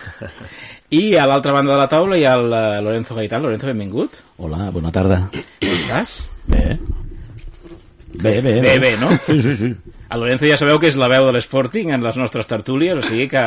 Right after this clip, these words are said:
Speaker 2: bueno,
Speaker 3: Sí, sí.
Speaker 2: però, eh,
Speaker 3: Estoy
Speaker 2: encara,
Speaker 3: bien.
Speaker 2: encara que no veu guanyar, eh, guai, no?
Speaker 3: Ha gan-, yo creo que en este partido ha ganado el fútbol.
Speaker 2: Ah, muy bien.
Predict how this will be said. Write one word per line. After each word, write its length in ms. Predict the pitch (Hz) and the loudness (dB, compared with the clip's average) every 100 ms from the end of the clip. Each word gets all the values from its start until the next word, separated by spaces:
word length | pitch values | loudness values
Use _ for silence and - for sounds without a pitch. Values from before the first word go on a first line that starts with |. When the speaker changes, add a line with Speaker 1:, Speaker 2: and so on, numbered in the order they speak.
| 107 | 0
Speaker 2:
bueno, 220 | 123 131 - - | -2 -4 -12 -14
Speaker 3:
Sí, 140 | 107 98 | -10 -8
sí. 80 | - - _ - | -10 -18 _ -8
Speaker 2:
però, 180 | 123 - - | -8 -8 -12
eh, 80 | - - _ _ - - | -16 -16 _ _ -20 -6
Speaker 3:
Estoy 80 | 135 | -2
Speaker 2:
encara, 200 | 120 170 | 0 0
Speaker 3:
bien. 120 | - 123 | -2 -2
Speaker 2:
encara 200 | 156 180 | 0 2
que 80 | 170 | 2
no 80 | |
veu 140 | 143 131 | 4 4
guanyar, 840 | 123 120 135 196 160 123 110 104 98 | 4 2 0 0 0 0 -2 -4 -6
eh, 120 | 98 - 67 - 104 101 | -10 -14 -20 -18 -16 -4
guai, 320 | 123 120 107 | -2 0 -2
no? 100 | 104 | 0
Speaker 3:
Ha 40 | |
gan-, 260 | 127 - 95 - - - _ - | 0 0 -4 -14 -18 -20 _ 0
yo 260 | 120 120 | 4 4
creo 160 | 139 147 | 4 4
que 100 | 139 | 2
en 100 | 139 | 2
este 180 | 135 - | 2 0
partido 360 | 104 101 127 135 | -2 0 0 2
ha 40 | |
ganado 260 | 117 107 98 | 2 0 -2
el 60 | 87 | -4
fútbol. 380 | 90 80 80 69 | -4 -6 -8 -8
Speaker 2:
Ah, 140 | 107 | -10
muy 140 | 101 90 | -10 -12
bien. 140 | - | -16